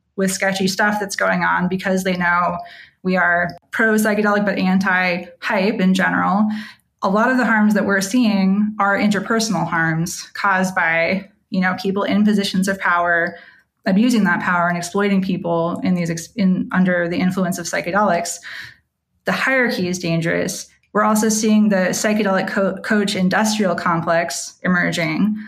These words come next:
A lot of people are saying that bad experiences happen because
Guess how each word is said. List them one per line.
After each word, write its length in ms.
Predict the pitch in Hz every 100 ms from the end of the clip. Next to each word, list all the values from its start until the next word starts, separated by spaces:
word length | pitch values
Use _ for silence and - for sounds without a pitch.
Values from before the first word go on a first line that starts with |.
| - -
A 60 |
lot 160 | 190 202
of 100 | 214
people 260 | 214 214 202
are 140 | 180
saying 720 | - 208 214 202 190 185 180
that 360 | 190 180 180 - - _
bad 280 | 202 214 240
experiences 600 | 254 - 233 233 226 208
happen 420 | - 196 190 196
because 680 | 185 185 - 196 185 185 190